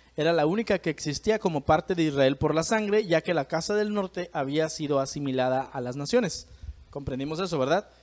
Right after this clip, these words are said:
La casa del sur creó el judaísmo, que es una religión de hombres que Yahvé detesta.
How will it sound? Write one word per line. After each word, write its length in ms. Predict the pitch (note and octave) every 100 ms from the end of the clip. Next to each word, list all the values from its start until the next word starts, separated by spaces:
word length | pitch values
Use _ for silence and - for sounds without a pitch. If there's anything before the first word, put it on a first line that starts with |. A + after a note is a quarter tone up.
| _ _ -
La 140 | D#3
casa 280 | - G#3+ C4+
del 160 | C4+ A#3
sur 340 | - B3+ A#3
creó 320 | - F3+ G3+
el 100 | A#3+
judaísmo, 680 | A3+ A#3+ A3+ A#3+ C4 A#3 F3
que 80 | -
es 100 | E3+
una 160 | G#3+ G#3+
religión 380 | F#3+ E3 F#3
de 80 | F#3+
hombres 440 | F#3 F#3+ F#3 F3 -
que 120 | D3+
Yahvé 180 | D3 D#3
detesta. 500 | D#3 D#3 - -